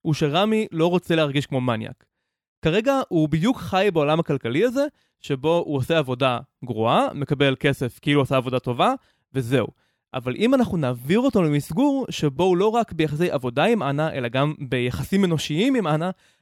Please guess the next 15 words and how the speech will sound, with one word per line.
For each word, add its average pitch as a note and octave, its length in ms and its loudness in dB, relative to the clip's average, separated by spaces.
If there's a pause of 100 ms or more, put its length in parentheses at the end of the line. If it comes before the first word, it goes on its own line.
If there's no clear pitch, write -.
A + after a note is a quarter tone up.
אז C3 260 -4
זה, C#3 320 0
זה C#3 140 -2
משנה D3 420 0
את G#3 60 -2
כל F#3+ 160 0
ההתנהלות, F#3+ 500 0
זה C#3+ 80 -2
משנה C#3 180 0
את E3 60 -2
כל F3 100 2
החישוב. F3 460 0 (340)
ואז C#3 420 0 (300)
אפילו G#3 300 2
תמורת G#3+ 440 0